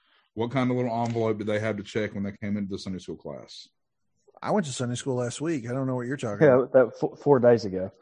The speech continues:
Speaker 2: Yeah.
Speaker 1: I'm talking about the envelopes that they used to pass out in Sunday
Speaker 2: Oh,
Speaker 1: school.
Speaker 2: yeah, yeah, yeah. I know what you're talking
Speaker 1: Where it
Speaker 2: about.
Speaker 1: said, "Have you read, have you, have you read your Bible this week? Have you, have you brought your tithe? Have you,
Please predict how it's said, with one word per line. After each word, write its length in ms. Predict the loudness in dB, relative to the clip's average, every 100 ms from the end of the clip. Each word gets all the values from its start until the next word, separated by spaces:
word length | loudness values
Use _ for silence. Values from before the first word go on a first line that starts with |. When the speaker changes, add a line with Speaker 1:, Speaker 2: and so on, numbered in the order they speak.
| -6
Speaker 2:
Yeah. 140 | -4 -2 -4 -8 -6 -2 -4 -2
Speaker 1:
I'm 80 | -2
talking 300 | 0 0 2
about 180 | 2
the 100 | 2
envelopes 920 | -2 0 0 0 0 2 2 -2 -8 -8
that 120 | -4
they 120 | -2 -2
used 280 | -2 -6
to 80 | -10
pass 340 | -2 0 0 -2
out 380 | -2 -4 -8 _ _ _ _ _ _ _ -6
in 120 | -4
Sunday 200 | 2 6
Speaker 2:
Oh, 100 | 8
Speaker 1:
school. 140 | 8
Speaker 2:
yeah, 200 | 6 4
yeah, 160 | 2 -4
yeah. 160 | -8 -12
I 80 |
know 80 | -12
what 0 |
you're 60 | -14
talking 240 | -14 -2
Speaker 1:
Where 100 | 2
it 40 | 2
Speaker 2:
about. 20 |
Speaker 1:
said, 300 | 2 4 4
"Have 120 | 4
you 80 | 2
read, 220 | 2 2
have 120 | -2
you, 200 | -4 -4
have 160 | -4 -4
you 100 | 0
read 180 | 0 0
your 100 | 0
Bible 320 | 2 0 -2
this 260 | -8 -8 -10
week? 240 | -10 -8
Have 160 | -8 -4
you, 280 | -4 -4 -4
have 120 | -4
you 60 | -2
brought 320 | 0 -2 -2
your 100 | -6
tithe? 460 | -2 -2 -2 -6
Have 220 | -8 -8 -6
you, 180 | -8